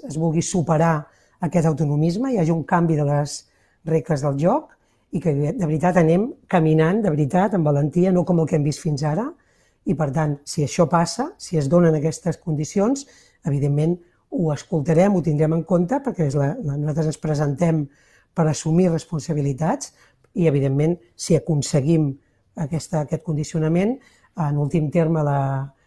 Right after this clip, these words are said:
nosaltres som organitzacions orgullosament assembleàries, tant els Guanyem Catalunya com les cup, totes les organitzacions que les formen, em, i, i, per tant,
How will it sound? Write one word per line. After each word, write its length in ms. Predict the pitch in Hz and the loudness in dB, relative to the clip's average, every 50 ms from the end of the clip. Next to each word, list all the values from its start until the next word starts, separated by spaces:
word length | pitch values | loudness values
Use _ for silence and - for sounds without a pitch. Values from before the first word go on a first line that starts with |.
| _ _ _ | _ _ _
nosaltres 300 | 175 160 139 165 - - | -4 -2 -2 -2 -2 -2
som 100 | 165 156 | -2 -2
organitzacions 800 | 156 147 160 160 151 147 143 156 151 - - 165 160 156 - _ 294 196 | 0 0 0 0 0 0 -2 -4 -4 -2 -2 -2 -2 -2 -6 _ -2 -2
orgullosament 800 | 175 156 160 170 165 165 170 165 156 170 160 160 160 156 156 151 | 0 0 2 2 2 2 2 2 2 2 2 2 2 0 0 -2
assembleàries, 800 | - - 170 151 151 151 151 147 147 147 165 196 240 233 - - _ _ _ _ _ - | -4 -6 -6 -4 -4 -2 -2 -2 -2 0 -2 -2 -4 -6 -10 -16 _ _ _ _ _ -2
tant 200 | 165 147 143 135 135 | -2 0 0 0 -2
els 240 | 139 135 135 139 131 | -2 -2 -4 -4 -2
Guanyem 300 | 143 143 143 147 147 135 | -2 0 0 0 -2 -2
Catalunya 560 | 156 139 147 151 151 165 175 175 180 180 185 180 - | -4 -2 -2 -2 0 0 0 0 0 -2 -4 -4 -4
com 160 | 165 143 147 147 | -4 -2 -2 -2
les 120 | 143 - | -4 -6
cup, 240 | - - 175 170 175 - | -4 -2 -2 -2 -2 -2
totes 160 | 180 151 165 | 0 2 2
les 100 | 156 143 | 2 2
organitzacions 720 | 160 147 151 151 147 139 151 - - - 160 151 151 - - _ _ _ _ _ _ _ _ _ | 0 0 0 0 0 -2 -4 -6 -6 -6 -6 -6 -6 -8 -12 _ _ _ _ _ _ _ _ _
que 80 | - 160 | -4 -2
les 220 | 151 160 151 - - | -2 -2 -4 -6 -4
formen, 460 | 175 160 160 165 170 175 190 208 226 220 - _ _ _ _ _ _ | -4 -2 0 0 0 0 -2 -4 -6 -10 -14 _ _ _ _ _ _
em, 380 | 196 170 156 151 147 143 139 139 135 139 _ _ _ - | -4 -2 -2 0 -2 -2 -4 -4 -6 -8 _ _ _ -2
i, 120 | 175 175 269 269 | -2 0 0 -2
i, 60 | 160 - | -2 -2
per 140 | 156 135 - | -2 -2 -2
tant, 220 | 151 147 156 165 | -4 -4 -4 -4